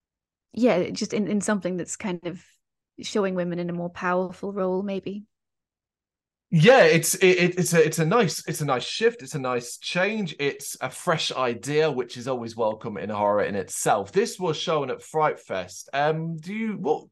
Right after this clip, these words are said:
Speaker 2: were you able to sort of gauge the audience reaction to it? And we kind of pleased?
Speaker 1: Uh, unfortunately, it wasn't shown at Fright Fest.
Speaker 2: Oh, I
Speaker 1: Um,
Speaker 2: thought this
Speaker 1: if
Speaker 2: one was shown
Speaker 1: No,
Speaker 2: at
Speaker 1: no
Speaker 2: Fright
Speaker 1: problem.
Speaker 2: Fest.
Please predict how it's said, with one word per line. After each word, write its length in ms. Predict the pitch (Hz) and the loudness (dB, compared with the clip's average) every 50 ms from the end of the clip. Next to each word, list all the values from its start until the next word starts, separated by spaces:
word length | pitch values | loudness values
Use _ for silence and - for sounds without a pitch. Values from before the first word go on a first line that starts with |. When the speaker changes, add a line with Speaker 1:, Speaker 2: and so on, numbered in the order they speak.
| - | -10
Speaker 2:
were 180 | 180 185 214 233 | -4 -2 0 2
you 120 | 233 233 | 4 6
able 180 | 233 226 214 214 | 6 6 6 2
to 60 | 196 | -2
sort 220 | 175 - - - | -6 -6 -6 -6
of 60 | 156 - | -2 0
gauge 420 | 180 170 170 170 165 147 - - | 2 2 2 0 -2 -4 -6 -6
the 140 | - 151 156 | -4 -2 0
audience 360 | 156 156 147 147 143 - 143 | 0 0 0 -2 -6 -6 -4
reaction 380 | 151 156 147 - - 135 131 120 | -4 -4 -4 -4 -8 -12 -12 -10
to 180 | - 160 131 | -6 -4 -2
it? 180 | 101 78 67 - | -2 -2 -2 -4
And 80 | - | -6
we 120 | 120 120 117 117 - | -6 -6 -8 -6 -4
kind 160 | - 127 113 | -2 -2 -2
of 80 | - - | -2 -2
pleased? 400 | 143 143 117 92 85 - - _ _ _ _ _ _ _ _ _ _ _ _ _ _ - | -4 -4 -4 -4 -6 -10 -14 _ _ _ _ _ _ _ _ _ _ _ _ _ _ -2
Speaker 1:
Uh, 240 | 262 269 277 262 - | 0 0 2 2 2
unfortunately, 580 | 277 254 - - - 370 - - 320 320 302 | 2 2 4 4 2 2 2 0 2 4 4
it 100 | 262 - | 4 4
wasn't 280 | 196 233 262 262 294 269 | 4 2 4 4 2 2
shown 240 | - - 175 170 170 | 2 0 0 0 -2
at 100 | - - | -4 -4
Fright 280 | - 175 170 - - - | -2 -2 -2 -2 -4 -4
Fest. 260 | - 151 139 175 - - | -2 -2 -2 -2 -2 2
Speaker 2:
Oh, 180 | - 240 233 | 6 6 8
I 160 | 208 180 185 185 | 8 6 4 4
Speaker 1:
Um, 60 | 190 | 4
Speaker 2:
thought 140 | 240 240 220 | 2 2 2
this 80 | 202 | 0
Speaker 1:
if 80 | 202 - | -2 -2
Speaker 2:
one 100 | 185 180 | -2 -2
was 140 | 185 175 - | -2 0 2
shown 120 | 269 427 | 4 6
Speaker 1:
No, 60 | 466 | 6
Speaker 2:
at 60 | 440 392 | 6 6
Speaker 1:
no 60 | 427 | 4
Speaker 2:
Fright 100 | 440 - | 4 6
Speaker 1:
problem. 300 | - 285 - 247 302 330 | 4 4 4 4 4 2
Speaker 2:
Fest. 100 | 359 320 | 2 -2